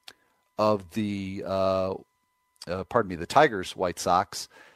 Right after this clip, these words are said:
uh, doubleheader has already been postponed. But that second game, uh, that is scheduled for an eight forty Eastern start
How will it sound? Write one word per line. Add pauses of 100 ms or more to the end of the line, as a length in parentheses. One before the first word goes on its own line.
(200)
uh,
doubleheader
has
already
been
postponed. (440)
But
that
second
game, (360)
uh,
that
is
scheduled
for
an
eight
forty
Eastern
start